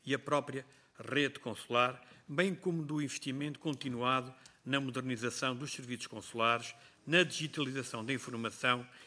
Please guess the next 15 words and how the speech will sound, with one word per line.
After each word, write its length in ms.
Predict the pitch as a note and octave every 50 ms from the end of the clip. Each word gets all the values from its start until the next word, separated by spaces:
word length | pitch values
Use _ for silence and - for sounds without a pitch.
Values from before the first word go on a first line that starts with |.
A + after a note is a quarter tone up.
| - - _ -
e 60 | C#3
na 100 | C#3 D3
proximidade 720 | C#3 - C#3 C#3 - - C3+ C3 B2+ A#2+ B2+ C3 C3+ C3 -
às 120 | D3 B2 -
comunidades 380 | - - B2 A#2 C3+ B2+ -
portuguesas. 560 | - - - - G2 F2+ F2 E2 - - - - - - - - - - - -
E 120 | F3 F3+
digo 260 | E3+ G#3 G#3 F#3 G#3 A#3
isto 180 | G#3 - -
porquê? 460 | - D3 - - - A3+ F#2 F2 - - _ - - - - _ -
Porque, 340 | - A3+ F#3 C3+ - - - - - _ - - _ _ _ _ - - - -
em 40 |
relação 440 | G#3+ A3+ A3+ G3+ - - E3+ C#3 C3
à 80 | C#3 D3
informação, 720 | C#3+ - F3 E3+ D#3 C#3+ B2+ - - D3+ E3 F3 F#3 F#3